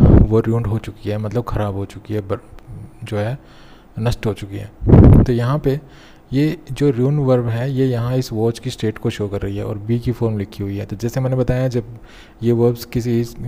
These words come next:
वस्तु की state को शो करती हैं तो ये, इनका meaning जो है वो perfect meaning होता है, जो present perfect meaning होता है वो होता है। तो जैसे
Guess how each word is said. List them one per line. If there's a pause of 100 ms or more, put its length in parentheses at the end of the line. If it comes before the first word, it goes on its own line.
वस्तु
की
state
को
शो
करती
हैं
तो
ये, (160)
इनका
meaning
जो
है (640)
वो
perfect
meaning
होता
है,
जो
present
perfect
meaning
होता
है
वो
होता
है।
तो
जैसे